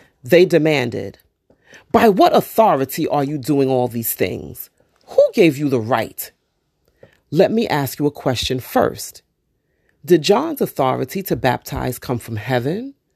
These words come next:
or was it merely human? They talked it over among themselves. "If we say it was from heaven, he will ask why we didn't believe John. But if we say it was merely human,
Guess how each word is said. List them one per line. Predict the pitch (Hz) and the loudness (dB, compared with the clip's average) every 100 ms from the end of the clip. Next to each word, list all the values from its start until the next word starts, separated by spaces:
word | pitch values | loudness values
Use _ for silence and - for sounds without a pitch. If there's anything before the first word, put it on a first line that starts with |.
| _ _ _ | _ _ _
or | 147 | 2
was | 151 147 | 4 4
it | 143 | 2
merely | 143 127 147 | 0 0 -2
human? | - 359 262 113 101 117 _ _ _ _ _ _ _ _ _ _ _ - | -6 -6 -6 -8 -12 -20 _ _ _ _ _ _ _ _ _ _ _ -4
They | 110 | -4
talked | - 143 135 175 | 0 0 2 2
it | |
over | 175 180 | 2 2
among | 196 190 208 | 0 0 0
themselves. | 220 - 139 113 82 - - _ _ _ _ _ _ _ _ _ | 0 2 2 2 -6 -16 -20 _ _ _ _ _ _ _ _ _
"If | 147 127 | -4 -2
we | 143 | -4
say | 120 - 180 208 | -2 -2 0 0
it | |
was | 180 - | 0 -4
from | 139 | -6
heaven, | 123 - 220 135 117 127 139 _ _ _ _ _ _ _ - | -8 -4 -2 -2 -6 -10 -18 _ _ _ _ _ _ _ -10
he | - 262 | 0 2
will | 196 165 | 2 -2
ask | - 185 156 - | -2 -4 -4 -4
why | 151 147 | -4 -2
we | 143 | -2
didn't | 143 147 139 | 2 2 2
believe | 135 139 131 | 0 0 0
John. | 147 180 120 92 - 120 _ _ _ _ _ _ _ _ _ _ - | -2 -2 -6 -12 -18 -20 _ _ _ _ _ _ _ _ _ _ 2
But | 175 | 4
if | 165 | 4
we | - 170 | 0 -4
say | - 226 | -2 -2
it | 226 | 0
was | 170 147 | 0 2
merely | 151 139 | 2 2
human, | 123 - 285 220 120 123 135 | 0 0 2 2 -2 -6 -12